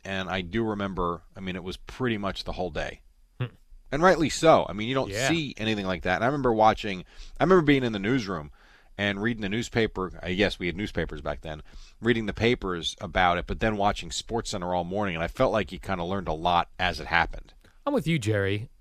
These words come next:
Speaker 2: If, uh, you throw a beer at a player, he should be able to come up and punch you right in the face. I'm with you.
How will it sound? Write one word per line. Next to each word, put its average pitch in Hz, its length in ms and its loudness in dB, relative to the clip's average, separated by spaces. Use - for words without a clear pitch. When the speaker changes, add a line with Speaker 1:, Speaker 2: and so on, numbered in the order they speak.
Speaker 2:
If, 165 240 0
uh, 180 220 4
you 226 200 -2
throw 127 540 0
a 107 60 -2
beer 104 400 0
at 104 80 2
a 95 60 0
player, 113 340 0
he 135 100 -2
should 143 160 -6
be 120 60 2
able 101 140 2
to 101 80 -2
come 98 180 -2
up 90 160 -6
and 82 100 -10
punch 90 240 -4
you 87 80 -6
right 85 140 -6
in - 60 -18
the 87 80 -12
face. - 360 -12
I'm 170 200 0
with 110 260 0
you. 113 80 -14